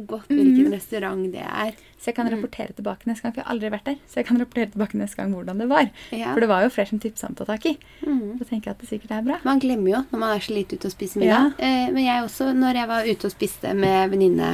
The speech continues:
Speaker 1: her,
Speaker 2: Mhm.
Speaker 1: så var vi på, eh, restaurant Salome.
Speaker 2: Ja.
Speaker 1: Der har jeg aldri vært
Speaker 2: Aldri
Speaker 1: før
Speaker 2: hørt om.
Speaker 1: heller. Det var så koselig. Lå
Speaker 2: Mhm.
Speaker 1: liksom rett, eh, bak operaen, Operagata der.
Speaker 2: Ja.
Speaker 1: Hadde også fin uteservering.
Speaker 2: Mhm.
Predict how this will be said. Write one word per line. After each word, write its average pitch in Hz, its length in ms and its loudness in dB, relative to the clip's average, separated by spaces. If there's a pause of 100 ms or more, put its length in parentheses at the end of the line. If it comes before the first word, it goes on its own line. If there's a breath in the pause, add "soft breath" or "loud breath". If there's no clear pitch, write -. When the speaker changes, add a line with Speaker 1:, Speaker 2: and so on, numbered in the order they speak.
(120)
Speaker 1:
her, 294 200 8 (160)
Speaker 2:
Mhm. 294 260 8 (120)
Speaker 1:
så 277 220 -2
var 254 140 2
vi 226 160 -4
på, 226 220 -6 (120)
eh, 214 640 -4
restaurant 202 680 -2
Salome. 220 680 0 (320)
Speaker 2:
Ja. 233 260 4
Speaker 1:
Der - 100 4
har 226 40 2 (240)
jeg 202 160 -2
aldri 190 280 0
vært - 120 -8
Speaker 2:
Aldri 277 100 4
Speaker 1:
før 233 180 2
Speaker 2:
hørt 196 200 -2
om. 190 60 2
Speaker 1:
heller. 370 180 2 (420 loud breath)
Det 254 120 -2
var 240 180 4 (140)
så 214 460 -2
koselig. 247 540 2
Lå 220 140 0
Speaker 2:
Mhm. 277 120 6
Speaker 1:
liksom 202 380 2
rett, - 400 -8
eh, 202 160 -2
bak 185 220 -4 (100)
operaen, 262 460 4
Operagata 190 580 -4
der. 302 240 4
Speaker 2:
Ja. 311 420 0 (100)
Speaker 1:
Hadde 233 180 0
også 269 180 -4
fin 202 280 0
uteservering. 196 920 2
Speaker 2:
Mhm. 262 320 6